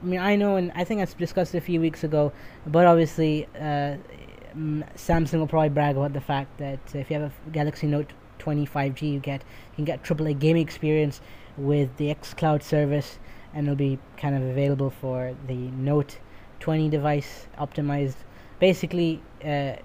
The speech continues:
if you can get a game bundle, you can get three months of Xbox Game Pass Ultimate. But yeah, the Note twenty will basically do Xbox's game streaming service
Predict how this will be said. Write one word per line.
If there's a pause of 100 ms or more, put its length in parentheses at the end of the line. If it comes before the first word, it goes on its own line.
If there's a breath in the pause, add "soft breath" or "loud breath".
if
you
can
get
a
game
bundle,
you
can
get
three
months
of
Xbox
Game
Pass
Ultimate. (360 loud breath)
But
yeah,
the
Note
twenty
will
basically
do (140)
Xbox's
game
streaming
service